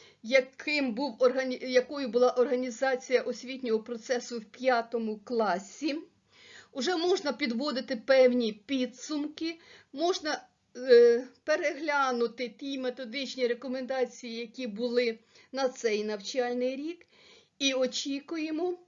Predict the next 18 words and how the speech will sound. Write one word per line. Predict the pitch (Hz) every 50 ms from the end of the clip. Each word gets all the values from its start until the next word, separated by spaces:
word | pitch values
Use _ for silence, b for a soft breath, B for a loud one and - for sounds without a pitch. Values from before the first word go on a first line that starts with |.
| - _ -
е, | 247 233 233 233
внесення | 220 214 254 269 285 285 277 277 - - 269 254 240 233 240 240 233
змін | 220 - 254 254 277 294 294 311
в | 269
деякі | 240 233 302 302 294 285 277 277 - 277
із | 269 269 269 226 226
документів | 226 220 277 277 - 302 294 269 269 277 277 269 269 269 - 269 269 269 B B B B B B B B -
після | 294 302 294 - - 269 247
того, | 247 - - 311 320 - - 226 220
як | 214 214 269 262 254 254 - 277
уже, | 254 220 226 240 269 277 294 285 - -
м, | 220 208 214 220 214 214 214
другий | 196 196 196 247 277 285 262 - 254 254 247 247 220
рік | 254 277 302 302 - 254
ми | 254 247 262 262
проапробували, | 262 - 240 240 240 240 247 - 247 233 240 240 226 226 202 220 226 214 214 240 254 262 254 254 262 269 285 302 302 302 B B B B B B B B -
е, | 196 202 202 208 208 208 202 202 208 226 226 226 214 B B B B _ - -
навіть | 226 254 262 254 233 226 226 - - -